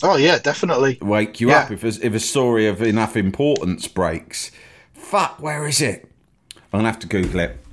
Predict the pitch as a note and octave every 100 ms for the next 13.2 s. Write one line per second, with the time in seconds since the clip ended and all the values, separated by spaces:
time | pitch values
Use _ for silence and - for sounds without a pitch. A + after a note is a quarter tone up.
0 | F#2+ F#2 F2+ - E2+ D#2+ D#2 D2+ - -
1 | - - - - F3+ E3 E3 E3 - D#3
2 | D#3 - - D#3 C#3+ D3 D3+ C#3+ C#3 C#3+
3 | D#3+ F3 D3 C3 C3 C3+ C#3+ C3+ D3+ C#3
4 | - - C3 - C3+ C3+ D3 D#3 - C#3
5 | - B2+ - _ - G2 F#2 D#2 - -
6 | - _ - C#3 C3+ C3 C3 C3 B2+ B2+
7 | - _ _ - _ _ _ _ _ _
8 | _ _ - C#3 C3+ A#2+ B2+ - B2+ -
9 | - C#3 B2 A2+ D3 C3 - - A2+ A#2
10 | A2+ A#2+ - - C3 A#2 G2 C3 C3 A#2+
11 | A#2+ - E3 - D3+ B2 B2+ A#2 G2 F#2
12 | F#2+ F#2+ A#2 - B2+ D3 E3+ C3+ A2 G2
13 | F#2 F#2+